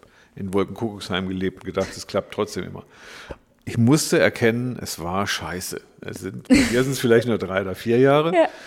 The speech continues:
Speaker 1: Na, sagen sie, doch, das bleibt scheiße, das ist auch nicht gut zu reden. Ich würd dir auch nicht empfehlen, das gut reden zu wollen.
Speaker 2: Mhm.
Speaker 1: Na, sondern es ärgert dich richtig. Das verhindert nämlich, dass du's wieder machst. Wenn es
Speaker 2: Ja.
Speaker 1: dich richtig ärgert, sagen wir, das ist gelaufen. Jetzt hast du vier Jahre verplempert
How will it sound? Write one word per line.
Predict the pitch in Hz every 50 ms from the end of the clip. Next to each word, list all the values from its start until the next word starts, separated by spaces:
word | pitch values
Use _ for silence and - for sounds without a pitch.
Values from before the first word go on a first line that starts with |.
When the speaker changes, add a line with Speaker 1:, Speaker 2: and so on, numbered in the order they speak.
| - - - - -
Speaker 1:
Na, | 107 113 135 127
sagen | 110 113 113 113 113 107
sie, | 107 92
doch, | 104 113 113 -
das | - 92 92 -
bleibt | - 101 98 107 104 - -
scheiße, | - 127 123 131 135 139 139
das | 107 107 101 -
ist | - - - 110
auch | 98 95
nicht | 104 123 151 147 - -
gut | - 160 170 -
zu | - 123
reden. | 98 98 95 90 95
Ich | 92 - -
würd | 226 - -
dir | 117 76
auch | 85 92
nicht | 113 123 123
empfehlen, | 151 139 - - 131 131 139 143
das | 123 110 - - - _ _ -
gut | - 120 156 156 - 113
reden | 113 127 131 123 123
zu | - - 117 101
wollen. | 104 131 151 143 107 90 -
Speaker 2:
Mhm. | - 208 214 208 202 202 202 208 208 220 247 - - _
Speaker 1:
Na, | - 107 113 131 131
sondern | 107 113 113 120 117 110
es | 107 104 104
ärgert | - - 123 135 147 151 139 123
dich | 110 - -
richtig. | 101 98 90 - - 95 90
Das | - 95 92 -
verhindert | - 104 107 110 120 113 95
nämlich, | 117 113 117 110
dass | - 113 110 - -
du's | 113 101 98
wieder | 107 120 110 110 92
machst. | 95 92 90 - - - _ _ _ _ _ _ _ _ _ _ _ _ _ _ _ _ _ _
Wenn | - 208 196
es | 190
Speaker 2:
Ja. | 196 202 202 202 202
Speaker 1:
dich | 202 160
richtig | 165 - - 170 135 131 -
ärgert, | 120 123 131 127 120 107 95
sagen | 101 107 98 101
wir, | 98
das | 90 110 113 107 -
ist | 139 127 -
gelaufen. | - 123 107 104 101 107 120 - 104 104
Jetzt | 95 92 - -
hast | 120 117 - -
du | 110
vier | - - - 143 143 127 135
Jahre | 120 101 107 107 110 117
verplempert | 113 - 117 101 - - 110 113 123 117 110 101 - - -